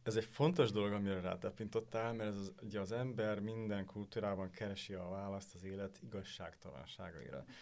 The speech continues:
Tehát, hogy az egyik miért születik jó családból, másik rossz családból, az egyik miért egészséges, a másik miért beteg, az egyiknek ilyen dolgok érik, a másik olyan dolgok. Tehát itt van az életünk,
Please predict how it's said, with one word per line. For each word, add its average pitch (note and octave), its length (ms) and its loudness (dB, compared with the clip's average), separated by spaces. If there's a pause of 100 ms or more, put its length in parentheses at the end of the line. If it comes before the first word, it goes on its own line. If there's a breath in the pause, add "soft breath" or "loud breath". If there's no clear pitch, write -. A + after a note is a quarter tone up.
(160 loud breath)
Tehát, A2 180 0
hogy G#2+ 100 -2
az F#2+ 60 0
egyik G#2+ 280 2
miért G#2+ 200 0
születik - 400 -6
jó A#2 180 0
családból, G2+ 540 0
másik G2 460 -4
rossz G#2+ 180 -2
családból, G2 460 -2
az F#2 120 -4
egyik F#2 300 -8
miért D2+ 280 -6
egészséges, G2+ 720 -4
a F#2+ 60 -6
másik F2 420 -6
miért C#2+ 280 -10
beteg, A#2 500 0 (220 loud breath)
az G#2 100 -8
egyiknek G2 420 -6 (120)
ilyen B2+ 280 2
dolgok G#2 340 2
érik, G2+ 420 -4
a G2 60 -6
másik F#2 400 -8
olyan G2 160 -4
dolgok. D2 200 -8 (240 loud breath)
Tehát G2 160 -8
itt D#3 120 -4
van A2 140 2
az F#2 120 -2
életünk, A#2+ 640 2